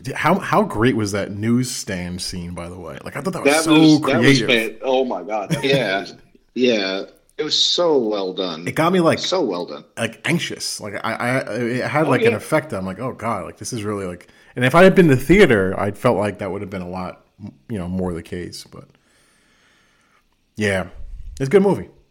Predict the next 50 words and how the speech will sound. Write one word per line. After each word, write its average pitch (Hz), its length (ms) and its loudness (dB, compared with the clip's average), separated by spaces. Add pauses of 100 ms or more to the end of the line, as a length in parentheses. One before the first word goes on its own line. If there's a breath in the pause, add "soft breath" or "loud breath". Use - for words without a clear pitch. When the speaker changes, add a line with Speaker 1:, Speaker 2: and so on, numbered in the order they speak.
(280)
Speaker 1:
I'm 120 100 -8
glad 143 180 -2
you, 139 120 -4
I'm 127 100 -6
glad 131 160 -4
you 127 80 -6
watched 110 260 -10
it. - 100 -16 (460)
I, 156 200 4
I 160 180 10
didn't 254 180 8
put 202 140 10
it 190 40 10
on 175 60 8
my 139 100 8
list 120 280 4
at 95 80 -2
all. 95 360 -2
Um, 92 460 -8 (640)
and 101 580 -2 (640)
it's - 180 -4
not 226 180 4
that 196 100 6
I 131 100 8
didn't 131 500 0
find 123 400 4
it 107 100 0
to 113 80 -4
be 104 140 0
really 101 280 2
good. 107 280 0
I 95 100 0
just, 101 440 -4
I 147 60 -6
don't 202 100 2
know. 147 120 4
I, 95 260 -2
there, 113 180 0
it, - 340 -12 (460 soft breath)
it 135 100 4
might 151 100 8
have 170 100 8
been, 165 100 6
like, 139 120 6
number 120 200 6
eleven 90 280 0
for - 140 -16
me, 62 300 -16
honestly. 82 460 -12 (1400)
Speaker 2:
Okay. 185 180 -8